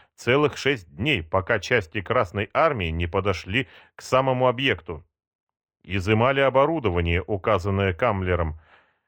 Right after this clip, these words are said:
Осенью тысяча девятьсот сорок пятого американская разведка сообщала в штаб В В С С Ш А, что было обнаружено намного больше немецких подземных заводов, чем предполагалось.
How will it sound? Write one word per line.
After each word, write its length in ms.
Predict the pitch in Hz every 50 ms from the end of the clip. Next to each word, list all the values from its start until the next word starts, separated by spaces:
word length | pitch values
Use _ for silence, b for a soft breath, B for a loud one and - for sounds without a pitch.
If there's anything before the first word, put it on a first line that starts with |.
| b b b b _ -
Осенью 540 | - 120 156 143 - 143 135 127 123 120
тысяча 440 | - - 151 123 - 143 110 - 123
девятьсот 460 | 110 117 120 123 - - 143 127 98
сорок 340 | - - 127 123 120 - -
пятого 480 | - 139 156 160 - 101 78 73 - - _ _ _ -
американская 840 | - 90 90 98 101 104 101 - 127 127 110 - - 120 117 113
разведка 680 | 113 117 101 95 101 110 147 160 160 - - 78 80 b b b b b b b
сообщала 680 | b - - 131 139 139 135 - - 180 165 135 104 90
в 80 | 85
штаб 320 | - - - 139 113 87 78
В 200 | 80 87 104 110
В 80 | 98 107
С 280 | 113 113 107 92 80
С 360 | 80 - - - - - 110 98
Ш 140 | - - 135
А, 240 | 123 98 78 - b b b b b
что 260 | b - - - 120 98
было 380 | 85 107 117 131 139 143 147
обнаружено 680 | 143 131 131 135 135 120 127 135 120 131 135 131 131
намного 440 | 127 127 135 139 151 165 170 170 175
больше 460 | 160 143 170 202 175 127 - - 92
немецких 560 | 90 95 107 117 120 110 92 - - 98 82 -
подземных 560 | - 113 95 90 113 117 107 104 104 92 87
заводов, 580 | 85 101 110 113 113 156 175 165 127 90 - -
чем 280 | - - - 123 127
предполагалось. 880 | 117 - 135 - - - 131 135 139 139 143 147 135 104 78 80 -